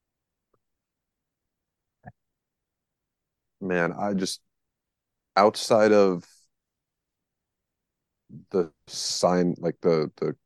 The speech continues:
quote-unquote agreement to, um,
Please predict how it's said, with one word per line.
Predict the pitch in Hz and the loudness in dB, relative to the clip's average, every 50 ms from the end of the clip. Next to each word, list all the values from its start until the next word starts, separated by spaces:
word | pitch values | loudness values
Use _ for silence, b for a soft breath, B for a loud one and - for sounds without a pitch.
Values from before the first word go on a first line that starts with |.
| _ _ | _ _
quote-unquote | - - - 95 92 87 - - 92 85 | -4 0 2 2 2 2 2 2 2 2
agreement | 82 82 - - 87 87 82 80 87 85 82 76 - _ | 0 -2 -2 -2 -2 -2 -2 -2 -2 -4 -4 -4 -6 _
to, | - - 85 82 78 78 78 - _ _ _ _ _ _ _ _ _ _ _ _ _ _ _ _ _ _ _ _ _ _ _ _ _ _ _ _ _ _ _ _ _ _ - | -4 0 0 2 2 0 -4 -8 _ _ _ _ _ _ _ _ _ _ _ _ _ _ _ _ _ _ _ _ _ _ _ _ _ _ _ _ _ _ _ _ _ _ -6
um, | 85 78 73 69 60 52 50 - - - - | -4 -2 -2 -2 -4 -6 -8 -10 -12 -14 -16